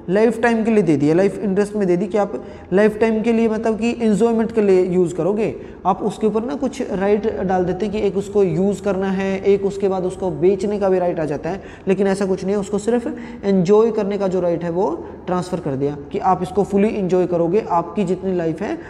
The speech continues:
तब तक। तो अब यहाँ पे एक situation ऐसी आ रही है कि जब ए मर जाएगा, मान के चलिए कि यहाँ पे property जिसने ए ने दी है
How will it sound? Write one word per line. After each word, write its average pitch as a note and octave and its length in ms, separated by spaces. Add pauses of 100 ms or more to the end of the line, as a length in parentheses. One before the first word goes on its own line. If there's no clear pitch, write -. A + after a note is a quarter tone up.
(140)
तब - 240
तक। - 220 (1500)
तो A3+ 40 (140)
अब A3 120
यहाँ A3 260
पे B3+ 140 (200)
एक A#3 160
situation A#3 460
ऐसी G#3+ 220
आ G3 100
रही F3 140
है G#3+ 480
कि G#3 60
जब A#3 420
ए C4+ 180
मर A#3 200
जाएगा, E3+ 300
मान F#3 220
के F#3+ 100
चलिए E3+ 280
कि G3 120
यहाँ E3+ 240
पे G3 80
property F#3 400
जिसने F#3 380
ए A3+ 160
ने A#3 100
दी D#3 180
है F3 240